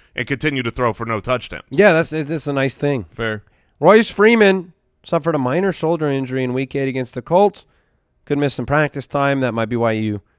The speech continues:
Speaker 2: don't see him out there this week. Kyle Allen will start again for the Panthers in week nine against the Titans.
Speaker 1: I love this.
Speaker 2: You love this because
Speaker 1: I love this because he had such a bad game, and you,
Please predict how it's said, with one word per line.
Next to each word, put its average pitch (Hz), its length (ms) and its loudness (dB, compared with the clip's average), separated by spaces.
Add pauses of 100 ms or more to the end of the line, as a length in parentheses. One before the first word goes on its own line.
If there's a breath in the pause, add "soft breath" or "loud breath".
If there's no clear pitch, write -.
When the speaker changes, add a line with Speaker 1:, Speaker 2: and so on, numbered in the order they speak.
(640)
Speaker 2:
don't 123 220 0
see - 100 -6
him 117 140 -2
out 117 180 0
there 120 160 0
this 110 240 -6
week. 175 340 0 (560)
Kyle 160 340 6
Allen 160 340 6
will 135 100 2
start 151 280 4
again 147 200 0
for 135 80 -4
the 120 80 -2
Panthers 131 460 -4
in 127 80 -2
week 123 160 -2
nine 120 240 0
against 113 280 -4
the - 60 -12
Titans. 120 760 -8 (200)
Speaker 1:
I 101 80 -16
love 90 280 -10
this. - 280 -20 (640)
Speaker 2:
You 123 100 2
love 120 220 2
this 117 160 -2
because 117 540 0
Speaker 1:
I 120 80 0
love 156 240 0
this 175 200 -2
because 120 840 -4 (180)
he 147 200 -6
had 139 220 -4
such - 420 -6
a 165 60 -4
bad 131 280 -4
game, 98 440 -8 (720)
and 117 400 -4 (140)
you, 127 180 -4